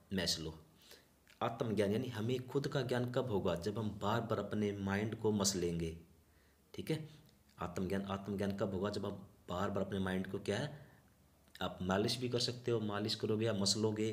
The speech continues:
यानी बार बार मसलोगे mind को, तभी हमें क्या, आत्मज्ञान होगा। तो आत्मज्ञान कब होगा, मसलने से, मालिश करने से। तो मालिश करने से, मसलने से क्या बन जाएगा, मैस्लो बन जाएगा। आप इसको learn कर सकते हो। मांग का सिद्धांत।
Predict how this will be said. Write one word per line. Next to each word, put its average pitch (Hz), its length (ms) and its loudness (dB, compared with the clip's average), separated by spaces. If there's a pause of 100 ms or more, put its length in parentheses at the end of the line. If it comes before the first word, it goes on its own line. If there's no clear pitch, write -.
(140)
यानी 95 120 0
बार 101 260 0
बार 104 200 2
मसलोगे 110 380 2
mind 107 280 -2
को, 156 200 -2 (260)
तभी 92 160 0
हमें 98 220 2
क्या, - 240 -4
आत्मज्ञान 90 540 -2
होगा। 87 220 -4
तो 85 300 -10
आत्मज्ञान 104 520 -2
कब 104 200 -2
होगा, 151 300 -2 (260)
मसलने 90 480 0
से, 85 280 0
मालिश 95 340 2
करने 85 320 -4
से। 82 160 -2
तो 85 220 -4
मालिश 85 440 0
करने 95 280 -2
से, 98 140 -4
मसलने 92 420 -2
से - 140 -6
क्या 95 140 0
बन 92 140 -4
जाएगा, 101 180 -2
मैस्लो 98 360 -2
बन 87 160 -4
जाएगा। 82 380 -6 (380)
आप 87 140 -6
इसको 127 400 -2 (340)
learn 90 200 -2
कर 87 140 -6
सकते 82 360 -4
हो। 78 160 -10 (540)
मांग 110 340 2
का 135 160 0
सिद्धांत। 80 640 -2